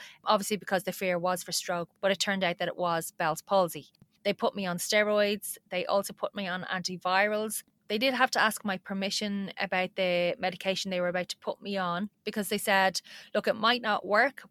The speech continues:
but there's a better chance of rehab if I take them." There is a little bit of controversy over the antivirals as far as I know, because there's very little evidence that they have impact and that they work. But to be fair, I was trusting in the doctors. They've seen this before.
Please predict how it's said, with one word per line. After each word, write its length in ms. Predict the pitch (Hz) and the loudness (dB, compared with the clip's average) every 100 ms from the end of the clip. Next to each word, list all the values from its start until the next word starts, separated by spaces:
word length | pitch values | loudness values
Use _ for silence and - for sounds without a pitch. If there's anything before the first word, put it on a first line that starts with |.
| _ | _
but 100 | 202 | -2
there's 140 | 214 | -2
a 20 | 180 | 6
better 220 | 226 240 | 6 6
chance 260 | - 202 | 2 -2
of 100 | 190 | -4
rehab 420 | 190 196 180 170 - | -6 -4 -2 -2 -4
if 180 | 180 170 - | -8 -8 -8
I 160 | 185 | -8
take 320 | 165 - 165 - | -6 -4 -4 -4
them." 180 | - - _ _ | -16 -18 _ _
There 80 | 240 | 2
is 140 | 233 | 4
a 60 | 247 | 4
little 200 | 240 240 | 4 4
bit 120 | 240 | 2
of 60 | 220 | 2
controversy 560 | 220 214 - 214 - | 0 0 2 0 2
over 160 | 202 202 | 0 0
the 120 | 202 | 0
antivirals 580 | 196 196 196 196 196 202 | -2 -2 2 4 4 2
as 100 | 214 | -4
far 140 | - | 0
as 140 | 190 190 | 0 0
I 60 | |
know, 240 | 190 190 185 | -2 0 0
because 280 | 208 202 190 | -2 -4 -4
there's 140 | 180 | 0
very 180 | 190 185 | 2 2
little 220 | 190 - | 0 -2
evidence 380 | - 185 185 180 | -2 0 -2 -4
that 140 | 180 | -6
they 80 | - | -4
have 180 | 170 180 | -4 -4
impact 520 | 185 202 254 285 - - | -4 0 0 0 -6 -8
and 120 | 202 185 | -6 -4
that 140 | 175 | -2
they 100 | 180 | -4
work. 440 | 175 220 302 - - - - - _ | 2 4 4 0 -18 -20 -20 -20 _
But 160 | 226 214 | -2 -2
to 80 | 214 | -2
be 100 | 208 | -2
fair, 340 | - 226 214 | 2 4 6
I 120 | - | 4
was 120 | 233 | 2
trusting 380 | - 233 202 196 | -2 -4 -4 -6
in 80 | 180 | -6
the 80 | 170 | -4
doctors. 640 | 180 185 - 262 269 - - - - _ _ _ | -2 -2 0 0 0 -8 -14 -20 -20 _ _ _
They've 180 | 226 240 | 2 2
seen 240 | - 208 | 0 -2
this 180 | 190 175 | -2 -6
before. 680 | 196 185 185 180 170 175 | -10 -6 -2 0 0 -2